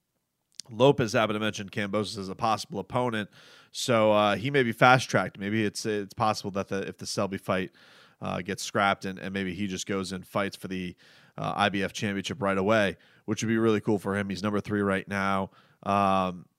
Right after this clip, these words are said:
and, and, uh, Lee Selby's number four, but essentially they're one and two because there is no one or two spot in the I B F rankings, which is kinda weird, but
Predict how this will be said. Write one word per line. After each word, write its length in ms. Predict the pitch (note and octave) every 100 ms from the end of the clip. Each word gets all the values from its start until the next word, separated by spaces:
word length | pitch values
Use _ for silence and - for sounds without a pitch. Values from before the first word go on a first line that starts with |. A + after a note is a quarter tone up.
| -
and, 440 | G2+ G2 F#2+ F2+ -
and, 280 | F#2+ F2+ F#2
uh, 320 | F#2 F#2 E2
Lee 140 | G#2
Selby's 340 | G#2+ G#2+ G2 F#2
number 160 | F#2+
four, 300 | F2 - A#2+
but 100 | G#2+
essentially 400 | A2 E3+ D3 B2
they're 160 | G#2 G2+
one 220 | G2+ G2
and 100 | F2+
two 240 | - G#2+ F2+
because 300 | F2+ G#2 F2+
there 240 | F#2+ F#2+
is 160 | F2+ F2+
no 160 | F#2
one 260 | F2+ F#2 F#2+
or 80 | E2+
two 180 | G2+
spot 280 | F#2+ - F#2
in 40 | F#2
the 120 | F#2
I 80 | F2+
B 100 | F#2
F 140 | -
rankings, 340 | F#2+ F#2 F#2
which 140 | F#2 B2
is 80 | D3
kinda 240 | F3 G2+
weird, 340 | F2+ F2+ F2+
but 200 | A2+ F#2